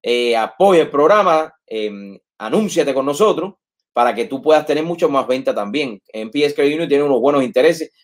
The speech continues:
para si usted quiere refinanciar sus propiedades en estos momentos, así que contacte N P S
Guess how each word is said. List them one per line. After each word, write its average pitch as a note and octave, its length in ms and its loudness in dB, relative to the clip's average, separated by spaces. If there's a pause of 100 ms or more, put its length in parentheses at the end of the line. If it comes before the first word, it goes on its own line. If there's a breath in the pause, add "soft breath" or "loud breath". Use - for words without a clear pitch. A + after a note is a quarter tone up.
para G#2+ 160 -2
si G2+ 60 -14
usted A#2 160 -8
quiere C#3 160 0
refinanciar A#2 600 -2 (220)
sus F#3 320 0
propiedades C#3 500 4
en A#2 100 -4
estos B2+ 220 -2
momentos, C#3 380 -4
así A#2+ 240 -8
que B2+ 140 -6
contacte G#2+ 520 -6
N E3+ 260 2
P D#3 200 4
S D#3 200 -2